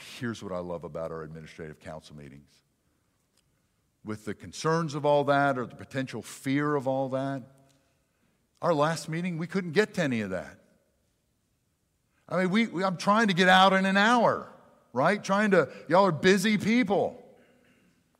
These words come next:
We had to stay late because this church wouldn't quit talking about, "Let me tell you what's going on in our ministry area." And they celebrated that.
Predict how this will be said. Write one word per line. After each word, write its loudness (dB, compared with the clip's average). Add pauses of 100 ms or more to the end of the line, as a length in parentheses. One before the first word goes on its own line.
(840)
We -2
had 2
to -6
stay 2
late 2
because 0 (120)
this 2
church -2
wouldn't -2
quit 0
talking 0
about, 6 (240)
"Let -6
me -4
tell -4
you -4
what's -10
going -4
on -6
in -10
our -10
ministry -10
area." -18 (760)
And -16
they -12
celebrated -8
that. -18